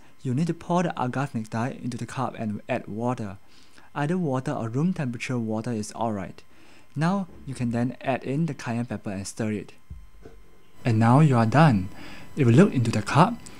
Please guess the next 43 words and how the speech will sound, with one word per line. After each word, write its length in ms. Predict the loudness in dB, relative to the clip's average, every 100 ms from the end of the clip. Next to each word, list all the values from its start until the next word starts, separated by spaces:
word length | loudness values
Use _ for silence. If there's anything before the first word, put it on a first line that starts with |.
| -6
the 100 | -2
cayenne 400 | 0 6 10 10
pepper 280 | 10 8 4
stays 400 | 4 6 6 6
undissolved 680 | 2 2 4 4 4 2 2
in 220 | 2 2 2
the 100 | 2
drink. 400 | 4 2 2 -6 -14 -16 -4
You 80 | 2
may 140 | 4 8
want 280 | 10 12
to 200 | 12 8
stir 320 | 2 6 8 8
it 160 | 6
to 80 | 4
dissolve 420 | 2 4 6 6
the 180 | 4 4
agave 320 | 4 4 4
nectar 280 | 2 4 4
or 220 | 4 2
honey 440 | 0 4 4 4 6
in 100 | 6
the 100 | 4
drink 340 | 4 4 4 0 -10
so 180 | -2 0
that 180 | 2 2
it 140 | 2 2
will 100 | 2
be 60 |
even. 440 | 6 6 6 0 -4 -10 -18 -16 -16 -16 -18 -18 -2 4
Now, 300 | 6 6 2 -8 -2
you 100 | 0
are 80 | 2
ready 300 | 4 6 8
to 100 | 8
drink 380 | 8 8 8 6
your 100 | 2
cayenne 380 | 2 2 2
pepper 240 | 2 0 0
drink. 400 | 6 6 6 2 -8 -18 -16 -16 -16 -16 -18 -18 -18 -18 -6
For 180 | 4 10
more 320 | 12 12 12
information 720 | 8 6 6 6 6 4 2